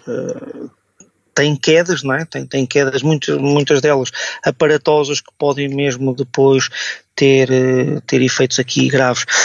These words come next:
Então será muito importante, eh, a prescrição de exercício físico e a realização de exercício físico,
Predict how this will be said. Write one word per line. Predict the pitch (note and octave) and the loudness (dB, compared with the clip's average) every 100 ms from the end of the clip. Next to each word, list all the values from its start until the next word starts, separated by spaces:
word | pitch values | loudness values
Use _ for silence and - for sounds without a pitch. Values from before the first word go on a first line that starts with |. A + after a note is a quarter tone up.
| - - - | 0 -4 -2
Então | F3 F3+ F#3+ G3 G3 G3 G3 G3 | 0 2 2 2 2 0 0 0
será | - G#3 G3 | 2 2 2
muito | G3 G#3 G#3+ | 2 0 0
importante, | G3 G3+ - G3+ G#3 G3 - | 0 -2 0 2 2 0 -4
eh, | G#3 - - - F3+ F3+ F3+ F3+ - - _ - - - | -4 -4 -6 -6 -4 -2 -2 -4 -6 -18 _ -20 -20 -4
a | G3 | -2
prescrição | - - - G3+ G#3 | -2 -4 -2 0 2
de | F#3 | 0
exercício | E3 D#3 - D#3+ - | -2 -4 -4 -4 -4
físico | D3+ F3+ F3 - E3+ | -2 0 0 0 0
e | |
a | |
realização | D#3 E3+ E3+ D#3+ D3 F#3 F3 | 2 2 2 2 2 2 2
de | C#3 | 2
exercício | C#3 - C#3 - | 0 0 -2 -4
físico, | C3 D3+ D3 C#3 | -2 2 2 2